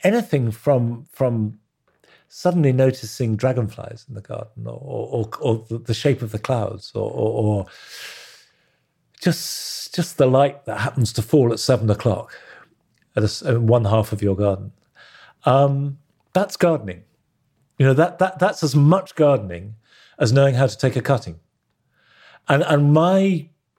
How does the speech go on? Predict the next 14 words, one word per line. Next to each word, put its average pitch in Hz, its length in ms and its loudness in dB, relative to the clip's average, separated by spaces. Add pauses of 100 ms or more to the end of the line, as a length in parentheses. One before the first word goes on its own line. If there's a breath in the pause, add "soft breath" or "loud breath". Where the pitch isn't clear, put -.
(840)
bugbear 95 560 -2 (100)
with 110 240 -2
British 113 340 0
gardening 90 640 0
has 113 140 0
always 147 320 6
been 110 340 2
the 104 100 0
obsession - 880 -6 (1000)
with 120 200 2
mastering 123 580 2
technique 120 640 0
and 104 140 -2
process - 840 -2